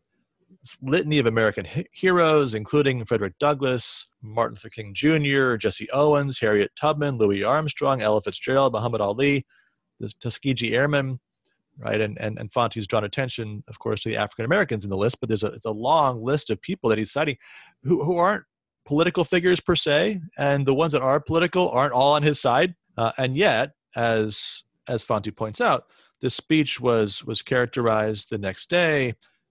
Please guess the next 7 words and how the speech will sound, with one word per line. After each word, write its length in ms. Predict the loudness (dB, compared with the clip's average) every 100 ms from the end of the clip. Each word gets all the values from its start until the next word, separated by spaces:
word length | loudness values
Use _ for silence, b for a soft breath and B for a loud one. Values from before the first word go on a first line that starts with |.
| -14
as 100 | -8
you 60 | -6
said, 220 | -2 -2
as, 220 | -2 -6 -8
as 160 | -8
xenophobic. 840 | -8 -8 -2 0 2 2 0 -2 -20 _ _ -10
Washington 760 | -2 -2 -2 -8 -8 -8 -12